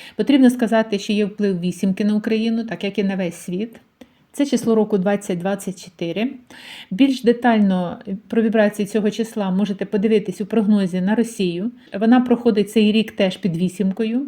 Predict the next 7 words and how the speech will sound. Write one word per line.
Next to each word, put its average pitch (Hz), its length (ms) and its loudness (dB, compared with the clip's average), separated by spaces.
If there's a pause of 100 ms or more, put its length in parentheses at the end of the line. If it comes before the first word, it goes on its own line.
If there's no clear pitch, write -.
(200)
і 214 60 -8
там 214 220 0
є 208 180 4
інформація 196 760 -2
про 208 160 -2
загальні 196 720 -4
процеси. 226 600 -2